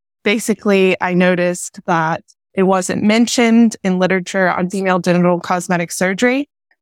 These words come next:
And it wasn't in any major O B G Y N textbooks. And it was also missing from most anatomy textbooks, or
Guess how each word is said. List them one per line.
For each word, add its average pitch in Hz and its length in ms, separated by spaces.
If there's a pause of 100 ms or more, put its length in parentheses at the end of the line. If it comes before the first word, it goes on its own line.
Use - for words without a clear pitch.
(180)
And 185 480
it 196 120
wasn't 185 520
in 175 220
any 180 320
major 170 480
O 175 80
B 170 100
G 180 100
Y 165 140
N 202 160
textbooks. 214 800 (540)
And 190 100
it 147 80
was 185 240
also 190 300
missing 180 580
from 175 560 (460)
most 190 420
anatomy 165 400
textbooks, - 760
or 175 240